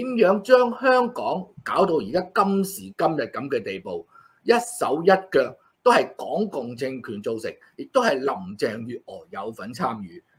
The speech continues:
咁佢講喺演辭裏邊啦，係咪？今日佢個，佢，佢，佢，佢嗰個廢話裏邊啦，就其中有一樣就係講到理性溝通，所以我哋呢，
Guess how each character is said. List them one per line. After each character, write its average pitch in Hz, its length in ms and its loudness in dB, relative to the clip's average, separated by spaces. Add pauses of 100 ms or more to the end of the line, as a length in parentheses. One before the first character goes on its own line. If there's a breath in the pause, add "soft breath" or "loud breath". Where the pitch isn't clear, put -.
(120)
咁 226 120 0
佢 247 140 6
講 170 280 2 (1040 soft breath)
喺 214 300 6 (320)
演 151 220 -2
辭 - 180 -8
裏 104 160 -6
邊 113 280 -4
啦， 135 340 0
係 - 40 -4
咪？ 110 180 -4 (100)
今 151 160 2
日 143 100 0
佢 117 200 -4
個， 117 120 -6
佢， 123 200 -4
佢， 135 300 -4
佢， 156 180 -4 (460)
佢 143 100 2
嗰 175 140 4
個 180 80 4
廢 143 460 4
話 131 200 4
裏 143 100 6
邊 113 200 -2
啦， 139 220 -2 (360 soft breath)
就 165 160 4
其 180 180 -2
中 196 180 4
有 170 100 6
一 180 80 4
樣 123 340 2 (840)
就 135 120 -2
係 131 120 2
講 147 200 -2
到 135 300 2 (760)
理 135 260 -2
性 135 300 -2
溝 151 220 2
通， 147 120 -2
所 160 160 0
以 160 40 6
我 135 160 2
哋 135 100 2
呢， 160 140 0